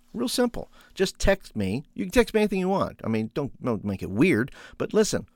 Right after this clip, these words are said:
shoot me a text and just say, "Hey, uh, I have a question about the show," or, "I have a topic I'd like you to cover. Uh, I have a question about youth ministry."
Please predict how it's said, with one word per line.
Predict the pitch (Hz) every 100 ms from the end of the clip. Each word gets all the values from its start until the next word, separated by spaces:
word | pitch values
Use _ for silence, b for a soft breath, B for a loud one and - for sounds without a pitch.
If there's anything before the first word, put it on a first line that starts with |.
| -
shoot | - -
me | 233
a |
text | 220 208 175 -
and | 127
just | 120
say, | 131 113 -
"Hey, | - - - - b b -
uh, | 107 -
I | 127
have | 135
a |
question | 131 113 107 - 127 -
about | 98 90
the | -
show," | - 151 98 -
or, | 120 101 139 -
"I | -
have | 98 113
a |
topic | - - 170 175 - - -
I'd | 104 92
like | 90 -
you |
to | 117
cover. | - - 95 78 - B B B
Uh, | - 92 -
I | 101 101 110
have | 107 107 110
a | 113
question | 117 - 120 - 131
about | 135 -
youth | - 170 185
ministry." | 117 90 - 73